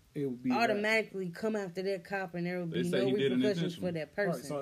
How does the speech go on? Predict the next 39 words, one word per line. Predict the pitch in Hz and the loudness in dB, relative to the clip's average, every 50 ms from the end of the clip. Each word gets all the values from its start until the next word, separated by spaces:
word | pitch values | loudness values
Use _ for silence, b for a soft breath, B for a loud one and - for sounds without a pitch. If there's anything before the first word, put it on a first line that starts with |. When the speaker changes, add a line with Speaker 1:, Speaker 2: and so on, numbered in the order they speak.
| 139 | -2
Speaker 1:
if | 143 | -2
it | 139 135 | -2 -2
was | 135 127 | -4 -4
a | 131 113 | -6 -4
black, | 107 139 160 151 | -4 -4 -2 -2
if | 135 131 | -2 0
we | 151 160 | 0 0
roll | 160 175 165 160 165 160 | 2 2 2 2 4 2
reverse | 156 156 165 165 156 | 2 2 2 0 0
and | 147 139 | -2 -4
have | 139 135 117 107 | -4 -4 -6 -6
a | 113 | -8
black | 101 117 131 147 135 - | -6 -4 -4 -4 -4 -4
cop | 147 139 139 | -6 -8 -6
put | - 147 135 135 | -4 -4 -4 -4
this | 135 127 | -6 -8
thing | - 143 135 | -6 -6 -6
on | 131 123 | -4 -6
a | 123 | -4
white | 123 131 135 123 - | -4 -4 -4 -4 -6
person, | 151 143 139 131 139 135 143 - _ b b b b b b _ _ _ _ _ _ _ _ _ _ _ | -6 -6 -6 -8 -8 -12 -16 -16 _ b b b b b b _ _ _ _ _ _ _ _ _ _ _
they | 135 160 185 175 | 0 2 2 2
throwing | 170 156 143 143 156 | 2 0 -2 -2 -2
him | 151 135 | -2 -4
under | 120 113 104 | -4 -8 -10
the | - 101 | -12 -14
bus. | 104 127 107 92 - - - - - - | -12 -12 -12 -12 -14 -16 -20 -20 -16 -12
Speaker 2:
Mm-hmm. | 233 247 247 254 269 | -10 -8 -4 0 0
Speaker 1:
It's | 165 170 | 0 0
a | 127 104 | -2 -8
wrap. | 101 101 104 - - 98 - - - - - | -10 -12 -12 -12 -12 -12 -14 -18 -20 -16 -8
You | 220 165 226 | -4 0 2
not | 220 190 160 | 2 2 2
gonna | - 147 | 2 0
see | 180 180 | -4 -4
Speaker 2:
Absolutely. | 156 170 175 | -4 -4 -4
Speaker 1:
them | 165 117 | -4 -6
niggas | 104 - - 95 101 107 110 | -8 -14 -18 -20 -20 -18 -16
again. | 117 117 - | -16 -16 -16